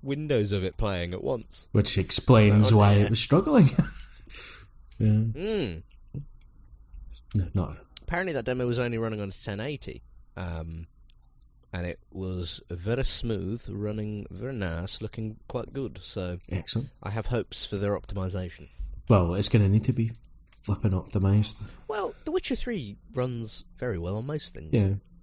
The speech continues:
Speaker 2: I mean, my P S four is a launch P S four, and it's never struggled with The Witcher.
Speaker 1: Yeah?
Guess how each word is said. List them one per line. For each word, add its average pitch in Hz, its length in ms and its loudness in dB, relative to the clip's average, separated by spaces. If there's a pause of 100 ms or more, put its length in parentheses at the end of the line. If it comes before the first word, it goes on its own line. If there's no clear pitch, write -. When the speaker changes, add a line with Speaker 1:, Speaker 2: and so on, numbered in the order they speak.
(360)
Speaker 2:
I 113 40 6
mean, 107 340 8
my 113 120 8
P 123 160 8
S 101 120 6
four 87 180 0
is 80 60 0
a 76 40 -4
launch 90 340 0
P 110 80 2
S 101 140 2
four, 95 160 0
and 87 80 -2
it's 90 180 -2
never 104 180 6
struggled 110 540 2
with 101 120 2
The 87 60 2
Witcher. 95 380 0 (600)
Speaker 1:
Yeah? 151 180 -8